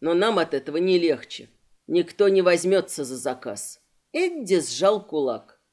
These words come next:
Одно дело — воевать против чужака с амбициями, и совсем другое идти против мастеров. Как бы он поморщился. Ещё тут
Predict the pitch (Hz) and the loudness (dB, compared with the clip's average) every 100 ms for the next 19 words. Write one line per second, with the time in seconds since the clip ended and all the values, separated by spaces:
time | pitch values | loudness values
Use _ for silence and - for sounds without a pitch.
0 | _ _ _ - 156 156 214 247 135 127 | _ _ _ -2 0 4 4 4 0 -4
1 | 123 120 _ _ _ 139 156 180 175 240 | -4 -10 _ _ _ -4 4 4 6 2
2 | 247 - 196 196 226 - - 208 240 240 | 0 0 2 2 -2 -4 -6 -2 0 0
3 | 147 - 147 143 135 - - 127 123 120 | -2 0 -2 -2 -6 -10 -8 -6 -6 -10
4 | 117 _ 139 143 180 185 180 151 160 143 | -14 _ -8 -4 -2 2 2 2 0 2
5 | 180 226 117 - _ - 147 - _ 220 | 6 6 6 -4 _ -8 -8 -8 _ -8
6 | - 180 180 190 - 156 170 - - 180 | 0 0 2 -2 -2 0 0 -2 -2 -2
7 | 120 107 - _ _ - 165 143 135 160 | -2 -8 -20 _ _ -6 -4 -2 2 2
8 | - _ _ _ _ - 381 349 359 349 | 0 _ _ _ _ -2 0 2 0 2
9 | 208 - - 123 113 - 113 - _ _ | 0 0 -6 -8 -8 -10 -12 -14 _ _
10 | _ _ - 151 170 165 - - 202 202 | _ _ -8 0 2 2 -2 0 2 2
11 | 196 180 - | 2 0 -4